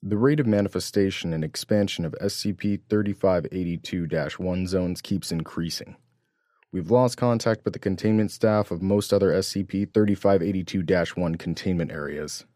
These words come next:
I'd like to keep up the clinical tone, but I don't think there's anyone who cares at this point. I can't even get through to the, I can't even get through to O five command.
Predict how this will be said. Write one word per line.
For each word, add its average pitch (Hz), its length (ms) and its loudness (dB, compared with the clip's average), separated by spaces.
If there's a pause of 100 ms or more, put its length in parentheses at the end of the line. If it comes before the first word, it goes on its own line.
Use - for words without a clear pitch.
(240)
I'd 101 160 -2
like 120 200 4
to - 60 -10
keep 113 220 -2
up - 220 4
the 104 100 -2
clinical 113 380 -2
tone, 110 340 2
but 92 140 2
I 85 80 0
don't 95 260 0
think 101 220 0
there's 90 220 -2
anyone 98 280 2
who 92 120 -4
cares 87 360 -2
at - 100 -10
this - 120 -16
point. - 340 -14 (1160)
I 101 40 -6
can't 135 200 4
even 127 140 6
get 104 140 4
through 98 160 2
to 87 120 -2
the, 82 120 -4 (880)
I - 40 -8
can't 120 200 2
even 110 160 4
get 101 180 2
through 101 200 0
to - 120 -4
O 98 140 0
five 95 320 -2
command. 71 520 -8